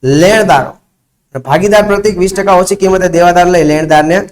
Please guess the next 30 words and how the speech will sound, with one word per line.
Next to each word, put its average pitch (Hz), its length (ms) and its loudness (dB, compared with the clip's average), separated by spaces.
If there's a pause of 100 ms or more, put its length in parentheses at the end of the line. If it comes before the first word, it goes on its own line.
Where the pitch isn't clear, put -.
ચૂકવે 151 260 -6
છે. 127 100 -8
યાદ 139 180 0
આવે 170 120 0
છે? 180 80 -10
મેં 160 120 -10
તમને 147 200 -8
કીધું 147 220 -6
હતું. 127 220 -14 (260)
આની 160 120 -2
બાજુમાં 175 280 0
છે 196 60 0
ને 185 80 0
એલ 175 280 0
ડી 170 140 4
આર 147 160 4
લખી 139 220 -4
લેવાય, 120 180 -6
લાસ્ટ 139 360 0
ડે 156 120 0
રિવિઝન. 139 400 -6 (1400)
છેલ્લે 175 260 -2
દિવસે 185 280 -4
છે 180 80 -6
ને 185 100 -2
આ, 160 120 -2
આ 156 160 -4
એકવાર 165 360 0
દાખલો 151 280 -4
જોવાય. 135 320 -4